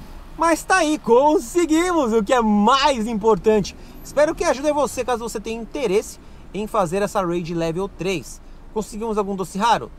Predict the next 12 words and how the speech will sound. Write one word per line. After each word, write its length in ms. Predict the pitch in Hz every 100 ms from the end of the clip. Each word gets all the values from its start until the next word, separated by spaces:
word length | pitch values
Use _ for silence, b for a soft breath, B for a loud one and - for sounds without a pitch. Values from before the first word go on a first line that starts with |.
| -
Dois 300 | 165 165 151
doce 200 | 190 226
raro. 300 | 175 170 170 B B
Seis 380 | - 330 330 226
revives. 520 | 233 170 190 165 143
Ufa, 160 | 214 -
tô 80 |
precisando 360 | - - 151 170
de 60 | 220
revive, 280 | 156 113
galera. 260 | 107 113 110 - B B B -
E 260 | - 294 330